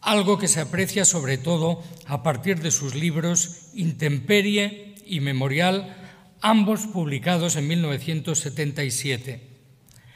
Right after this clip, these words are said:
En Ars Poetica, último poema de Intemperie, leemos: "Que cada palabra lleve lo que dice –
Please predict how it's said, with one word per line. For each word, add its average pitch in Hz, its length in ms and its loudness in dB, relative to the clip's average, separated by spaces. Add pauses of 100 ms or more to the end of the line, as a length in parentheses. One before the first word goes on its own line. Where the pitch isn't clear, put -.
(320)
En 160 200 4
Ars 214 260 4
Poetica, 185 1080 0
último 160 480 0
poema 151 300 0
de 151 80 0
Intemperie, 175 960 0
leemos: 135 800 0 (1000)
"Que 170 160 0
cada 220 360 2
palabra 220 480 4
lleve 220 380 4
lo 214 140 0
que 196 120 -2
dice – 147 460 -4